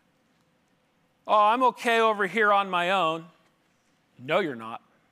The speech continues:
"I can do this Christian life by myself." No, you can't. The devil's strategy against you is always the same,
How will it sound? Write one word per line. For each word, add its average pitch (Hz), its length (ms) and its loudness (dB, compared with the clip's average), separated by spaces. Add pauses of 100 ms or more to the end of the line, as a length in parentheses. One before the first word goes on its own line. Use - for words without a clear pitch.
(1800)
"I 262 220 2
can 254 200 -4
do 233 200 -2
this 208 500 -6 (320)
Christian 220 380 -2
life 208 280 0
by 196 140 0
myself." 175 760 -4 (960)
No, 151 200 -2
you 175 160 -4
can't. - 440 -18 (1700)
The 175 80 -6
devil's 262 440 0
strategy 139 760 0 (840)
against 208 540 -2
you 156 460 -2 (960)
is 208 160 -4
always 269 460 2
the 320 100 -6
same, 180 600 -4